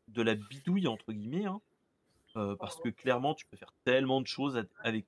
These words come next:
les sandwichs et ainsi de suite que, euh, j'ai envie de dire, la seule, je dis bien,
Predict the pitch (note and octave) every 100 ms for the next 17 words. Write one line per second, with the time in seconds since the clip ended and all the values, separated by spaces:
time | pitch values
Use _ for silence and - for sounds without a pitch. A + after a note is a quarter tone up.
0 | - G#2 A#2 A2 - _ - - A2 _
1 | - D#3+ - - - _ F3+ - C3 C#3+
2 | C#3+ _ - - - G#2 G#2 G#2 - -
3 | - - _ - - _ _ _ _ _
4 | _ _ _ _ G#2 B2 A#2 A2+ - C#3
5 | D#3 - - _ _ _ - A2 A2+ -
6 | - G3 F#3 D3 G#2+ - - _ _ _
7 | - E3+ E3 - D3+ A#2 G#2 A#2 B2+